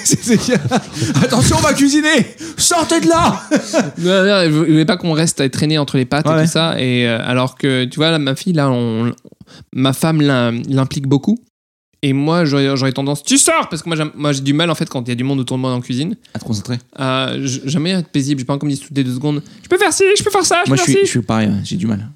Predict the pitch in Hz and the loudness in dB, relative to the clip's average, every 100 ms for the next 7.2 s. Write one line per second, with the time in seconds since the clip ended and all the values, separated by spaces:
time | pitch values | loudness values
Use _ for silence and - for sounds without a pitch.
0 | - 147 165 170 156 185 185 147 139 113 | -4 0 0 0 0 0 0 -2 -2 -4
1 | - 170 151 151 151 139 139 139 175 156 | -8 -4 -2 0 0 2 0 0 0 0
2 | 139 131 120 139 190 202 175 170 165 - | 0 0 -2 -4 0 2 2 0 0 0
3 | 190 180 175 165 151 139 131 - - - | -2 0 0 0 0 -2 -8 -14 -20 -14
4 | - 127 - - 170 - _ _ - 147 | -10 -10 -10 -16 -20 -20 _ _ -8 -6
5 | - 127 - - - _ - 110 104 120 | -6 -8 -8 -12 -12 _ -4 0 0 2
6 | 120 123 117 113 113 113 120 117 - - | 2 2 0 0 0 -2 -4 -4 -6 -6
7 | 107 110 | -6 -8